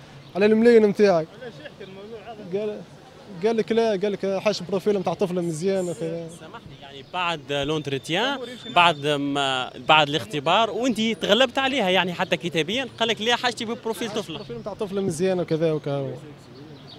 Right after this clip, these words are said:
Speaker 1: ما هو من الاول تعمل ريكروتمون نتاع طفله باش تشد كبير والله يمكن، هما ري-، receptionist وكذا يمكن، client وكذا، اما زعما معلم راك سير تيران باش تخدم،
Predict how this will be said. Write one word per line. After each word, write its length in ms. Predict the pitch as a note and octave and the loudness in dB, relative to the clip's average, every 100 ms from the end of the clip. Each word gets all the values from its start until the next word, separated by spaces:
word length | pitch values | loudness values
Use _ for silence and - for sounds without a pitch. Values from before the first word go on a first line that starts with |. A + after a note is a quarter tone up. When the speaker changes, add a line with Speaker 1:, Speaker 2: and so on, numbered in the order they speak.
| - - - - | -20 -20 -20 -8
Speaker 1:
ما 160 | D3+ G3+ | 2 4
هو 80 | C4+ | 6
من 140 | C#4+ | 4
الاول 260 | D4 C#4+ A#3 | 4 4 4
تعمل 280 | A3+ G#3+ | 4 4
ريكروتمون 560 | G3 - F#3+ - B3 B3+ | 2 0 -2 2 2 2
نتاع 160 | A#3+ G#3+ | 0 -2
طفله 240 | C4 A#3+ | -2 -2
باش 100 | G3+ | -2
تشد 160 | A#3+ G3 | -4 -4
كبير 300 | F#3+ B3+ C4 | 0 2 4
والله 280 | B3 B3+ | 6 6
يمكن، 480 | A#3+ A#3+ G#3+ F3 E3 | 6 4 2 -2 -2
هما 720 | G3 G#3 A#3+ A#3 A3+ A3 G#3+ F#3+ E3+ G3 - | 0 4 4 6 4 2 0 -2 -10 -16 -8
ري-، 280 | F#3+ G3+ G3 | -4 0 0
receptionist 800 | F#3 F3+ - - G#3 G#3 B3 - | -2 -4 -4 0 2 4 2 -2
وكذا 320 | G#3 G3+ A#3+ | 2 4 6
يمكن، 460 | A#3+ B3 G#3 - D3 | 6 6 4 2 -2
client 600 | - F#3 F#3 G#3 G3+ D#3+ | 0 2 4 6 4 2
وكذا، 460 | D3+ E3 D#3+ D#3+ A#3 | -2 0 0 0 -2
اما 240 | B3+ B3+ | -2 -4
زعما 160 | A#3 A#3+ | -4 -6
معلم 240 | B3 A#3+ | -4 -2
راك 120 | A#3 | -2
سير 140 | A3 G#3+ | -2 -2
تيران 340 | A#3 A3+ G#3 | 0 0 -2
باش 120 | E3+ | -6
تخدم، 320 | F#3+ F3+ D#3+ | -8 -8 -8